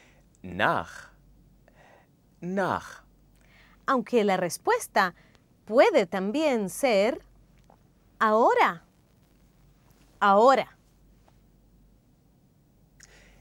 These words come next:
Speaker 1: Jetzt. Jetzt.
Speaker 2: O bien, más tarde. Si postergamos las cosas, decimos luego.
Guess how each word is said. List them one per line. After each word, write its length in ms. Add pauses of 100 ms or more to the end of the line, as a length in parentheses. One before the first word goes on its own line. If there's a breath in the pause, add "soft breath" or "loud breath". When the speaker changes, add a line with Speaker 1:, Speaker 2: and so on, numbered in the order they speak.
(320 soft breath)
Speaker 1:
Jetzt. 720 (920 soft breath)
Jetzt. 680 (920 soft breath)
Speaker 2:
O 120
bien, 460 (560 soft breath)
más 320
tarde. 560 (320 soft breath)
Si 240
postergamos 1120
las 240
cosas, 760 (280)
decimos 560 (280)
luego. 560